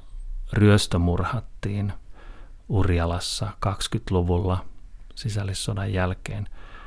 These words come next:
Ja tää Mikael Appelqvist, perheen yksi pojista, niin oli erikoinen laatuaan. Hän yritti opiskella teologiaa Helsingin yliopistossa –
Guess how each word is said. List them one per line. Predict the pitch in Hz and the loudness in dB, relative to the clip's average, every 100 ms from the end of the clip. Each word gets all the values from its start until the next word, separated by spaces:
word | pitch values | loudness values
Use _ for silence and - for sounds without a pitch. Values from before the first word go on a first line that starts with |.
| - - - - - | -14 -14 -16 -8 -2
Ja | 101 | 4
tää | 101 92 | 6 8
Mikael | 110 - 104 90 | 8 8 4 4
Appelqvist, | 120 131 - 92 - - 80 - - - - - - - | 4 2 4 -2 0 -4 -4 -4 -6 -8 -12 -16 -16 0
perheen | 98 92 95 95 90 110 - - - | 4 4 4 2 2 0 -4 -8 -2
yksi | 104 - - | -2 -2 0
pojista, | 95 87 - - 101 - - - - - - | 2 2 0 -2 -4 -4 -10 -14 -16 -10 2
niin | 98 87 104 - | 4 4 2 0
oli | 113 95 | 4 6
erikoinen | 98 110 - 92 87 90 - - - | 8 6 6 4 4 2 -2 -6 4
laatuaan. | 101 95 87 - - 85 80 - - - | 6 8 6 2 -2 0 -2 -6 -10 0
Hän | 107 98 | 6 8
yritti | 107 117 - - 92 85 - - | 8 8 4 0 0 0 -8 0
opiskella | 113 104 - - 87 - - | 2 2 0 -2 -4 -2 4
teologiaa | 123 101 95 - 101 | 6 6 4 2 4
Helsingin | 92 104 - 90 87 | 6 4 4 0 2
yliopistossa – | 90 87 - - - - - 98 | 2 0 -4 -6 -4 -6 -4 -4